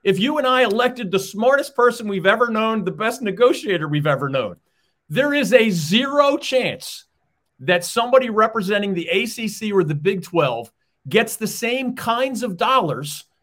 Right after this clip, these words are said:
as a negotiator representing the Big Ten or the S E C. Why? Because the Big Ten and the S E C folks are showing these T V executives, "We got eighteen of the twenty last year, and the year before that, and the year before that, and the year before that."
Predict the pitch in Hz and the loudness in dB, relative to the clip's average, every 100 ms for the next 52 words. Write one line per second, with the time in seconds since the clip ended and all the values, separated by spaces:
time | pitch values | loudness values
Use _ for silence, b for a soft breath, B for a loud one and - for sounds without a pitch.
0 | _ _ 190 185 202 196 160 208 214 208 | _ _ 0 0 2 2 4 2 2 -2
1 | 214 214 180 175 196 151 185 202 190 151 | -2 0 2 0 0 2 2 0 -4 2
2 | 185 190 185 170 185 170 175 190 196 208 | 2 2 0 0 0 0 -2 -2 -4 -8
3 | - 285 143 92 107 135 170 247 320 - | -8 -6 -6 -6 -2 2 4 4 2 -4
4 | b b b 226 247 254 247 208 320 381 | b b b 0 6 6 4 0 0 2
5 | 302 269 254 254 359 320 220 285 370 240 | 4 4 4 2 -2 -2 -8 0 0 0
6 | 220 220 202 190 262 302 277 214 190 220 | -4 -2 -4 0 2 2 2 -4 -6 -6
7 | 214 214 208 214 208 220 220 214 - _ | -4 -4 -4 -4 -4 -2 -2 -2 -8 _
8 | _ _ _ _ _ _ 254 233 330 392 | _ _ _ _ _ _ -12 2 4 6
9 | 392 359 403 - - 214 190 165 156 - | 4 4 4 2 0 0 2 2 -2 2
10 | 175 160 147 156 151 - 151 131 95 - | 2 2 2 2 0 -2 -6 -6 -6 0
11 | 180 180 165 165 185 185 175 180 170 160 | 2 2 -2 2 4 4 4 2 2 4
12 | 147 131 160 165 185 196 214 196 226 196 | 2 2 -2 -2 0 2 0 -2 0 2
13 | 175 156 135 160 185 220 190 185 196 190 | 4 2 2 -6 -6 -6 -6 -6 -6 -2
14 | 240 135 - | -2 -2 -4